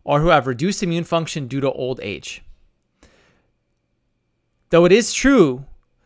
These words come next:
that many elderly do indeed have reduced immune function, there are also many in the elderly population who have adequate immune function. In fact,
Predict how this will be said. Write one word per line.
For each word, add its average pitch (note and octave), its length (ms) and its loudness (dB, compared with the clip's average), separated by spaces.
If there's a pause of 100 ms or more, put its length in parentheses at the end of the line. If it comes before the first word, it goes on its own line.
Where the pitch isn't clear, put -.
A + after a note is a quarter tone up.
(180)
that D3+ 240 0
many G#3 340 0
elderly F3 440 2
do F#3+ 240 0
indeed F3+ 320 0
have D#3 200 0
reduced C#3 320 -4
immune G#3 320 -4
function, C3 580 -6 (720)
there D#3+ 120 2
are D#3 120 2
also C4 420 4
many G#3+ 460 -2
in D#3 100 -6
the D3+ 100 -4
elderly F#3 340 2
population D#3 760 0
who C#3+ 160 -6
have C#3+ 260 0 (140)
adequate G#3 500 2
immune D#3+ 360 -4
function. C#3+ 560 -8 (1300)
In D#3 140 -4
fact, G3 400 2